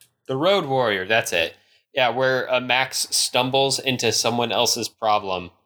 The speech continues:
and then, uh, solves it, um, which is what this movie basically is. Um, uh, let's, let's talk about the world, Jonathan, um, because the world is definitely a very constructed one.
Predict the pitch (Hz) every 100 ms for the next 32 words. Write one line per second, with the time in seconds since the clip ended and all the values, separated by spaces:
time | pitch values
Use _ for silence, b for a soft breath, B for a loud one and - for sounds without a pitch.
0 | _ _ _ _ _ - 107 107 104 101
1 | 101 95 98 95 101 98 92 92 87 87
2 | - - 101 95 90 76 62 _ _ _
3 | _ _ _ _ 101 95 90 - 131 131
4 | 139 120 131 143 123 127 131 131 120 113
5 | 110 98 _ - 107 98 98 78 73 67
6 | 65 - _ _ _ _ _ _ - 98
7 | 98 92 82 65 - _ _ _ _ 135
8 | 170 226 196 277 381 285 277 233 165 143
9 | 160 160 110 90 90 107 135 - _ _
10 | _ _ 131 127 123 135 131 147 143 139
11 | 160 202 208 - 139 127 123 127 156 156
12 | 156 - 110 117 123 123 123 - - 95
13 | - 135 165